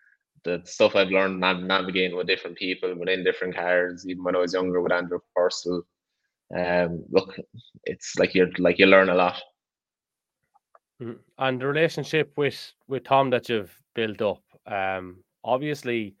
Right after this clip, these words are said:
Speaker 2: it seems that generally that takes a little bit of time, but some are quicker than others at doing it, like. But, yeah, you've, you've got a fairly good thing going there, it seems, anyway.
Speaker 1: Yeah,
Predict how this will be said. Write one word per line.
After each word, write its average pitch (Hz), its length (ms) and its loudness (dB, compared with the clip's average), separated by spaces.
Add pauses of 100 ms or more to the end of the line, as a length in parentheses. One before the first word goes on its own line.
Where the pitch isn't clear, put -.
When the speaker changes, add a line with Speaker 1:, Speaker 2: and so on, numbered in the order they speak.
(500)
Speaker 2:
it - 120 -18
seems 185 500 2
that - 240 2
generally 139 680 2 (380)
that 139 200 8
takes 127 280 2
a 120 40 -4
little 117 200 -2
bit 107 140 -4
of 101 80 -8
time, 120 240 0
but 98 140 -8
some 143 380 -2 (100)
are 113 100 -2
quicker 117 500 0 (840)
than 107 120 2
others 131 420 -2
at - 120 -8
doing 131 220 2
it, 98 60 -6
like. - 260 -14
But, 107 200 -2 (460)
yeah, 123 100 -4
you've, 107 220 -4
you've 110 140 -12
got 123 140 4
a 120 40 0
fairly 127 460 2 (260)
good 131 180 -2
thing 120 160 -2
going 120 220 0
there, 110 120 2
it 101 80 -4
seems, 107 240 -6
anyway. 107 300 -4 (1200)
Speaker 1:
Yeah, 127 380 8